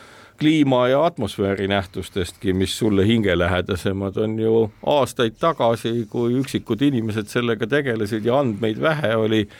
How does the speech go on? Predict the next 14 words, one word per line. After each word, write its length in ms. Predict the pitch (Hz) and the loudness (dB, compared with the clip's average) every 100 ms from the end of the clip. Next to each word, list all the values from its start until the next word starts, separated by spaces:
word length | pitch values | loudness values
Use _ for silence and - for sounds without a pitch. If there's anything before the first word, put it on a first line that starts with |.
| - - - | -20 -20 -6
siis 180 | 117 107 | -2 2
väide 340 | 131 127 110 | 2 2 0
selle 280 | 120 123 107 | 0 2 2
kohta, 340 | 110 92 113 | 0 0 -2
et 80 | 98 | 0
inimene 560 | 120 139 123 113 113 110 | 2 2 2 2 2 0
on 140 | 110 98 | 0 -2
suuteline 720 | 127 110 - 113 107 110 104 | -2 -2 0 0 2 0 0
kliimat 460 | 131 160 131 110 120 | 0 2 2 0 0
mõjutama, 600 | 123 117 104 123 120 113 | 0 0 -2 -2 -2 0
tundus 400 | 151 127 113 107 | 0 0 -2 0
väga 240 | 151 127 | 0 0
paljudele 640 | 117 165 113 113 135 131 135 135 | 0 0 0 -2 -2 0 0 0
ju 140 | 139 | 0